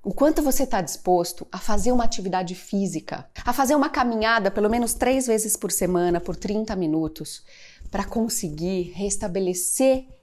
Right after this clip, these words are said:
esse fluxo, essa energia do seu corpo? Eu entendo e sei o quanto vocês estão exaustos. E eu sei também que vocês investem e querem tudo pros seus filhos. O quanto eu já não ouvi dos pais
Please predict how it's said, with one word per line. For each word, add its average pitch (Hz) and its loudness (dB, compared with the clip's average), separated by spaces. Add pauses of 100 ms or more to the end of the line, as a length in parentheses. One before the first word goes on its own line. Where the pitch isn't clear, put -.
(100)
esse - -6
fluxo, 196 -2
essa 180 -8
energia 165 -6
do 151 -10
seu - -8
corpo? - -12 (320)
Eu 202 2
entendo 247 4
e - 2
sei 208 2
o 208 -2
quanto 233 -2
vocês 180 -2
estão 165 -4
exaustos. 143 -6 (320)
E 180 0
eu 202 2
sei 233 2
também 196 0
que 196 -6
vocês 180 -2
investem 185 -2
e - -6
querem 196 -2 (640)
tudo 349 4
pros 196 0
seus 165 -4
filhos. 156 -4
O 185 -4
quanto 349 2
eu 320 2
já 277 0
não 269 0
ouvi 226 -2
dos 208 -4
pais 175 -2